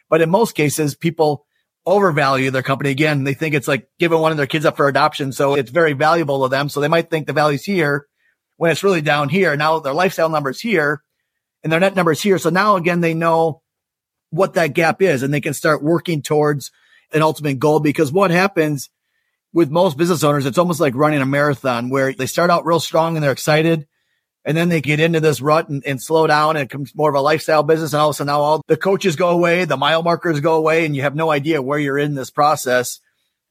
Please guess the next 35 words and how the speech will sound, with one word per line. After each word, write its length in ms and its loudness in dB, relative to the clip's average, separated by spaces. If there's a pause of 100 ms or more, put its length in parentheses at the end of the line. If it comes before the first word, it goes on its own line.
(120)
And, 380 0
uh, 80 2
they 120 0
don't 200 0
know 60 -4
where 120 0
that 220 -2
finish 320 -4
line 240 -2
is, 420 -4
unlike 380 0
a 60 -8
private 340 0
equity 240 -2
group. 340 -2 (480)
And 160 -2
the 60 0
reasons 200 -2
why 120 2
private 340 0
equity 240 -2
groups 220 -4
in 80 -14
so 100 -2
many 160 0
cases 280 -2
are 60 2
so 160 -2
successful 520 0
is 160 -6
when 120 -2
they 120 2
buy 260 2
the 100 -4
company 640 -6